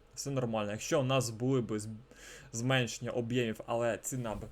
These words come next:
підростала, от тоді це вже знак те, що треба фіксувати.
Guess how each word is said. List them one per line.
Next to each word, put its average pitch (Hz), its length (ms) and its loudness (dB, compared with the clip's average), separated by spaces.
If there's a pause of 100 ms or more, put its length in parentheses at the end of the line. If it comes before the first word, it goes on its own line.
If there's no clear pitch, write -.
підростала, 143 580 0
от 127 220 -4
тоді 127 260 -6
це 139 280 -2
вже 113 200 -4
знак 117 340 -2
те, 120 260 -4
що 110 460 -6
треба 113 200 -2
фіксувати. - 680 -12